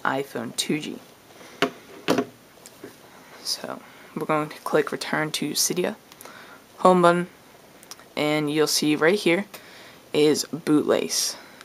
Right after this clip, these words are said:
Now I'm gonna show you that it is running four point one,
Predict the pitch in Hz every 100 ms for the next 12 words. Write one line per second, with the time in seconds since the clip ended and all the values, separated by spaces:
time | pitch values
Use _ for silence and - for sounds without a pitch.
0 | - - 50 50 - - - - - -
1 | - 151 - 151 151 151 147 135 - -
2 | 156 147 143 147 143 147 - 147 143 147
3 | 143 135 143 143 165